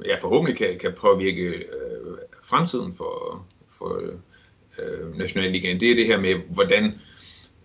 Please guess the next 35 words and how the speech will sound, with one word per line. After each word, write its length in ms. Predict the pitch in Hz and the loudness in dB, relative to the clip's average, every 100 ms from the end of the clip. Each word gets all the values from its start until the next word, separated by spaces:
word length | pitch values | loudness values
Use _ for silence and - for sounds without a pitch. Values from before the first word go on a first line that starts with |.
| _ _ - | _ _ -10
øh, 80 | 123 123 | -6 -4
altså, 180 | 110 98 | -4 0
hvordan 220 | 101 110 | 2 2
kvaliteten 560 | - 110 95 131 123 104 | 6 4 4 2 2 2
ændrer 240 | 123 127 | 2 4
sig 220 | 117 107 95 | 4 2 2
ved, 80 | 104 | 2
at 180 | 101 98 | 2 2
vi, 280 | 98 95 - - | -2 -2 -6 -8
øh, 220 | 87 82 - | -6 -6 -6
vi 60 | - | 0
har, 340 | 131 113 - _ - | 2 2 -6 _ -16
øh, 340 | 76 76 - - - - | -12 -10 -10 -12 -16 -16
et, 160 | 98 - | -16 -14
et, 120 | - 92 - | -14 -14 -4
ikke 120 | 135 | -2
som 200 | 147 139 123 | -2 -4 -6
nødvendigvis 320 | 123 113 92 | 0 0 0
et 100 | 95 | -6
mere 160 | 92 90 | -6 -4
komprimeret, 520 | 98 90 107 147 117 | -4 -2 2 4 4
men 120 | 95 | 0
et 100 | 87 | -6
kortere 400 | - 117 139 113 | 2 6 6 6
program. 320 | - 87 73 - | 2 -6 -8 -8
Altså, 160 | 107 | 2
jeg 140 | 120 120 | 2 4
synes, 200 | 123 110 98 | 0 -4 -6
altså, 200 | - 123 | -2 0
det 80 | |
er 60 | 104 | 0
må-, 220 | 87 90 - _ | -4 -10 -14 _
også 240 | 98 - - - - - - _ _ _ | -10 -10 -16 -20 -20 -20 -20 _ _ _
lidt 140 | 101 101 | -6 -2
en, 140 | 104 | -2